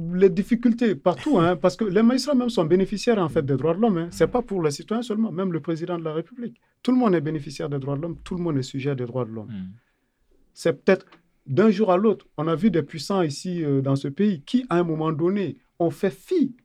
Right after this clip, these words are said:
Speaker 1: des droits de l'homme. Mais lorsqu'ils étaient dans le besoin,
Speaker 2: Mm.
Speaker 1: ils ont vu la, l'action,
Speaker 2: Nécessité.
Speaker 1: la nécessité et l'action, en fait, des défenseurs des droits de l'homme. C'est-à-dire, on ne peut pas justifier les droits de l'homme. En matière de droits de l'homme, on ne justifie pas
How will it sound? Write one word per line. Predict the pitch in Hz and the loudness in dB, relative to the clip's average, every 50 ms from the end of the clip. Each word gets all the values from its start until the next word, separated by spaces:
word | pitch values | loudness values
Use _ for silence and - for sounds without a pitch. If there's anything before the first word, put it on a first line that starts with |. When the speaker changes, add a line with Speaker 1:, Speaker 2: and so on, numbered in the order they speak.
| _ _ _ | _ _ _
Speaker 1:
des | - 143 156 | -2 0 0
droits | 143 147 160 156 | 2 2 -2 -2
de | 139 143 | -2 -4
l'homme. | 143 139 127 | -4 -2 -2
Mais | 131 135 | -2 -2
lorsqu'ils | 131 143 226 285 - - _ - 214 185 156 | 0 0 0 -2 -2 -6 _ -6 -6 -2 -2
étaient | 180 175 - 185 160 | -4 -2 -2 -2 -2
dans | 160 175 190 | 0 2 2
le | 185 175 | 2 2
besoin, | 135 139 147 143 131 147 220 294 - | 2 2 0 0 2 2 2 0 0
Speaker 2:
Mm. | 107 101 95 98 117 _ _ | -2 -6 -10 -12 -16 _ _
Speaker 1:
ils | 175 160 151 | -2 0 0
ont | 165 165 | 0 0
vu | 151 185 302 359 349 | 0 2 2 2 4
la, | 233 170 151 143 147 - | 4 2 -2 -4 -4 -4
l'action, | 180 147 135 135 131 135 | -6 -6 -6 -4 -2 0
Speaker 2:
Nécessité. | 131 131 131 165 185 - - - 349 311 208 117 117 147 - _ _ - | 0 2 2 2 2 2 2 0 0 -2 -2 -4 -8 -12 -16 _ _ -2
Speaker 1:
la | 156 165 156 | 0 0 2
nécessité | 175 220 226 233 262 226 - 262 269 - 269 262 254 226 | 2 0 0 0 -2 -4 -4 -6 -6 -4 -4 -2 0 0
et | 240 247 | 0 0
l'action, | 226 196 220 269 - - - 370 359 294 | 0 0 -2 -2 -4 -4 -4 -4 -2 -2
en | 175 147 | -4 -4
fait, | 143 - 160 | -4 -4 -4
des | 135 143 135 | -4 -2 -2
défenseurs | 131 139 139 151 143 139 147 139 | -4 -4 -4 -4 -6 -4 -4 -4
des | 127 | -4
droits | 127 123 127 123 113 | -4 -4 -6 -6 -8
de | 117 | -8
l'homme. | 113 113 107 - - - - - - - - - | -10 -12 -12 -16 -20 -20 -20 -20 -20 -20 -20 -20
C'est-à-dire, | - - 190 190 180 214 214 - - - - - - - | -4 -2 -2 0 0 -2 -4 -6 -10 -20 -20 -20 -2 0
on | 185 190 | 2 2
ne | |
peut | 196 - - 214 | 2 0 -2 -4
pas | 214 - 254 233 | -2 0 0 -2
justifier | 165 160 160 - - 143 - 160 | -2 -2 -8 -14 -16 -12 -8 -2
les | 156 165 | -2 0
droits | 175 202 226 | 0 0 -2
de | 190 | -2
l'homme. | 175 175 190 202 208 226 240 - _ _ | 0 -2 -2 -2 -4 -6 -10 -12 _ _
En | 160 156 | -10 -6
matière | 165 185 190 - 226 | -6 -4 -4 -2 -4
de | 170 160 | -2 -2
droits | 135 151 151 | -4 -4 -4
de | 139 | -4
l'homme, | 139 160 180 - - | -4 -4 -6 -6 -4
on | 170 151 | -2 0
ne | 143 | 0
justifie | 135 143 147 - - 143 - 147 | 0 -2 -4 -8 -10 -6 -6 -6
pas | 139 - 151 151 170 214 | -4 -4 -4 -4 -4 -6